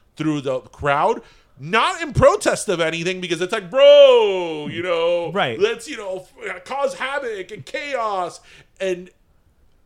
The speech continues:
Speaker 1: one of the reporters there said that he looked into the van and he saw, like, a girl getting raped, right? And he says, "I could never unsee that because
Speaker 2: Right.
Speaker 1: of the amount of rapes and things that were happening." And just the,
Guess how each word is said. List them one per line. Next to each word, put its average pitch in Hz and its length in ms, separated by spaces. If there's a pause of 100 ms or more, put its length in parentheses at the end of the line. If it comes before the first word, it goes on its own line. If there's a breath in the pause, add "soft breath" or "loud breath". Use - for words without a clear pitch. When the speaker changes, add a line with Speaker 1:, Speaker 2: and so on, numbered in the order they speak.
Speaker 1:
one 165 220
of 233 100
the 233 60
reporters 185 520
there 175 240
said 131 640 (260 loud breath)
that 117 280
he 226 260
looked 208 260
into 156 220
the 127 120
van 147 300
and 113 200
he 135 160
saw, 170 340
like, 127 340
a 131 80
girl 139 200
getting 117 420
raped, 110 440 (400)
right? 120 400 (300 loud breath)
And 151 180
he 156 180
says, 180 360
"I 156 80
could 160 160
never 147 440
unsee 120 420
that 78 280 (180 loud breath)
because 139 220
Speaker 2:
Right. 143 60
Speaker 1:
of 147 60
the 143 60
amount 147 240
of 147 140
rapes 143 420
and 107 220
things 123 220
that 135 180
were 110 120
happening." 107 420
And 98 100
just - 240
the, 185 160